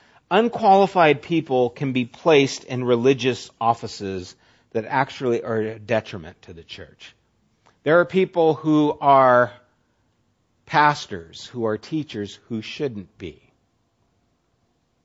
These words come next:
That's true in every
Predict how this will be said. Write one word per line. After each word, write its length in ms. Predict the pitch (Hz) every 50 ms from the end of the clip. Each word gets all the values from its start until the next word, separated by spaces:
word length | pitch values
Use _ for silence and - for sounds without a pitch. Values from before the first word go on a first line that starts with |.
| _ _ _ _ _ _ _ _ _ _ _ _ _ _ _ _ _ _ _ _ _ _ _ _ _ _ 135
That's 260 | 147 135 - - -
true 220 | - - 165 151 127
in 100 | 117 123
every 460 | 123 127 127 120 110 107 107 107